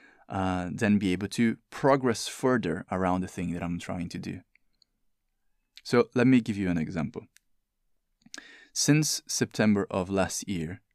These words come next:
I, I made an intention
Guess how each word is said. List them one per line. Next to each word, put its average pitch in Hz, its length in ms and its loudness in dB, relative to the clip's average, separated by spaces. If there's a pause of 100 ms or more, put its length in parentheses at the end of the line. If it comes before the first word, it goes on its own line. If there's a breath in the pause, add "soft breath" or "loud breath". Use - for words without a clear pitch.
(680)
I, 90 720 2
I 90 320 -6
made 101 200 2
an 98 100 4
intention 98 720 0